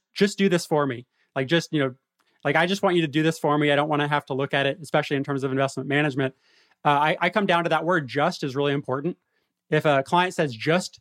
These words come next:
do something for me," that usually indicates some sort of frustration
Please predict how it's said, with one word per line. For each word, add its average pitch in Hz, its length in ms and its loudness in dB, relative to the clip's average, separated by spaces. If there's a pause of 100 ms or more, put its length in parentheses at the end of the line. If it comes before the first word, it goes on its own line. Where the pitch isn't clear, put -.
do 143 160 -2
something 180 380 0
for 180 180 0
me," 196 120 2
that 160 140 0
usually 165 360 -2 (140)
indicates 160 440 -2
some 165 140 0
sort 165 220 2
of 139 80 -2
frustration 156 720 0